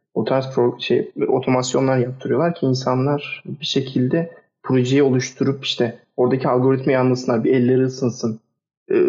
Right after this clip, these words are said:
bir problemi nasıl çözeceklerini görsünler, gerçek hayatta nasıl bir program yazılır bunu görsünler diye bize böyle al-, alıştırma yaptırıyorlar. E, ben küçük bir konuya değinmek istiyorum da bu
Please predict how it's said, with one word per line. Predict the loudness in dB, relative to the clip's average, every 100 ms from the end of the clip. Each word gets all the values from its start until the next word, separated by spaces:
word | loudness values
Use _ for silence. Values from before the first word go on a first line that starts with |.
| 0 0
bir | 0
problemi | 2 2 4 4
nasıl | 0 0
çözeceklerini | -2 0 0 0 0 2
görsünler, | 2 0 -4 -2 -2 -4 -4
gerçek | -2 -2 -2
hayatta | -2 0 0 -2
nasıl | -2 -2
bir | -2
program | 0 2 2 2 2
yazılır | 0 0 -2 -4 -12 _ _
bunu | 0 2
görsünler | 2 2 2 2 2
diye | 0
bize | 0 -2 0 0
böyle | 2 2
al-, | 0 0
alıştırma | 0 -2 0 0
yaptırıyorlar. | 0 -4 -2 -2 -2 -8 -18 _ _ _ _ _ -6
E, | -4 0 0 -2 -2
ben | -2 0 0 0 -6
küçük | -10 -4
bir | 0 2
konuya | 2 2 2 4
değinmek | 2 2 0
istiyorum | -2 0 2 2
da | 2 2
bu | 2 0